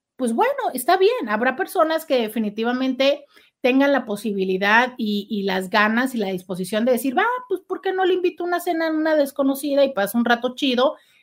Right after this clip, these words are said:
y tomo, tomo un café y rico?". Pero si tú no tienes esta claridad y vas propiciando las cosas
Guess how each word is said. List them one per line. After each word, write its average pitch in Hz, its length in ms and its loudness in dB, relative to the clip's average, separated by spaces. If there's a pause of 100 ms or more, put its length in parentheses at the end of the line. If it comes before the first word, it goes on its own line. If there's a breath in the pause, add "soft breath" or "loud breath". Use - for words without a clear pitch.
(120 soft breath)
y 226 160 2
tomo, 226 680 8
tomo 220 180 2
un 233 60 0
café 240 280 0
y 220 140 0
rico?". 320 440 -4 (540)
Pero 185 240 10
si 277 260 2
tú 370 560 6
no 269 200 4
tienes 370 300 4
esta 392 300 4
claridad 202 840 4
y 220 100 0
vas 262 220 4
propiciando 269 800 2
las 262 260 2
cosas 254 680 -2